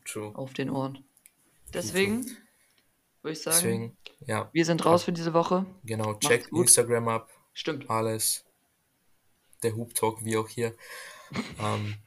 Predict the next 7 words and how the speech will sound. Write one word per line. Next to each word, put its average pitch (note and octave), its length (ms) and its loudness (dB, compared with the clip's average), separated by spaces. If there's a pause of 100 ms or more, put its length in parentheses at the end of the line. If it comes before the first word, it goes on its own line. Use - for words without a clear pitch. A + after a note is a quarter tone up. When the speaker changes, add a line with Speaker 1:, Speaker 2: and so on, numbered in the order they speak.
(580)
Speaker 2:
deswegen, A#2 400 2
ja. C3+ 280 -2 (680)
Schönes, F3 680 4 (100)
Speaker 1:
Und - 80 -14
Speaker 2:
schöne A2+ 220 0
Speaker 1:
freut E3+ 160 6
Speaker 2:
Woche F3 40 8